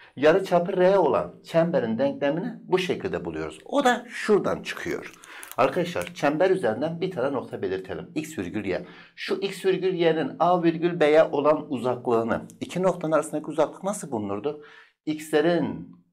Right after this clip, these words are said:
farkının karesi, Y'lerin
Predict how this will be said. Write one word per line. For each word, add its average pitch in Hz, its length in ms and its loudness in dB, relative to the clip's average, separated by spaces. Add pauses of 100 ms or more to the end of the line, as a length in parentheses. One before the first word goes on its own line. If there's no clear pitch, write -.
(320)
farkının 98 560 2
karesi, 139 580 0 (360)
Y'lerin 160 1000 2